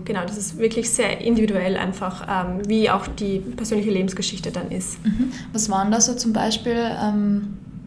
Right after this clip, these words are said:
Speaker 2: äh, Hilfen? Also wenn du ein, zwei Beispiele nennen könntest.
Speaker 1: Ja, das kann jetzt nicht so verallgemeinern, aber, ähm, natürlich die Unterstützung und die wichtige Arbeit von SozialarbeiterInnen in dem Zusammenhang ist natürlich der wesentliche, ähm, Aspekt eben auch.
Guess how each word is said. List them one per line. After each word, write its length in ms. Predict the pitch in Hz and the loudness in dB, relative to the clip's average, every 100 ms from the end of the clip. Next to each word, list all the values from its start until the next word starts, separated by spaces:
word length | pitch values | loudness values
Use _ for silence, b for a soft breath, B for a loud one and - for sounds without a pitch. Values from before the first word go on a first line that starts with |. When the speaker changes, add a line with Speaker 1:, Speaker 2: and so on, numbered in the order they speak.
| - - - - - - - - | -14 -16 -16 -16 -16 -12 -12 -4
Speaker 2:
äh, 300 | 208 202 208 | 0 0 0
Hilfen? 420 | 202 220 - 285 330 - - | 0 0 0 -4 -4 -12 -2
Also 300 | 220 214 208 - | 0 2 -2 2
wenn 140 | 208 | 4
du 260 | 208 202 202 - | 4 2 -4 -4
ein, 160 | 196 214 | 0 2
zwei 120 | 208 | 2
Beispiele 440 | 202 214 - 202 | 0 -2 -2 -2
nennen 340 | 196 190 196 208 | 0 2 2 2
könntest. 520 | 202 - - - - - - - - - - - | 0 -2 -4 -6 -8 -12 -12 -14 -14 -16 -16 -2
Speaker 1:
Ja, 200 | 240 214 | 4 4
das 180 | 208 269 | 4 0
kann 120 | 285 | 4
jetzt 160 | 277 277 | 4 6
nicht 120 | 302 | 2
so 400 | 285 269 247 240 | 4 8 10 8
verallgemeinern, 720 | 240 - 190 262 269 226 220 | 6 4 4 2 2 2 2
aber, 440 | 220 208 208 202 - | 4 4 6 4 6
ähm, 500 | 208 202 202 202 220 - - - - | 6 6 4 2 -2 -6 -12 -12 2
natürlich 420 | 233 220 254 277 | 4 6 8 6
die 120 | 269 | 4
Unterstützung 840 | 226 226 226 254 254 285 277 277 - | 4 4 2 0 2 4 4 2 2
und 180 | 233 226 | 4 6
die 60 | |
wichtige 320 | 220 226 233 | 4 2 4
Arbeit 220 | 175 208 214 | 4 4 -2
von 320 | - 214 214 | -2 2 4
SozialarbeiterInnen 1000 | 226 220 - 233 240 240 247 269 262 262 | 2 2 4 4 4 2 2 0 2 2
in 100 | 233 | 2
dem 160 | 226 | 2
Zusammenhang 380 | 220 233 214 214 | 2 0 2 2
ist 100 | 208 | 0
natürlich 280 | 214 220 220 | 0 0 0
der 200 | 208 190 | 0 2
wesentliche, 580 | 190 185 196 185 185 190 | 0 0 0 0 -2 -2
ähm, 360 | 180 - 190 | -2 -2 -2
Aspekt 440 | 185 - - - - | -2 -2 -2 -6 -6
eben 120 | 170 | -4
auch. 260 | 165 180 | -4 -6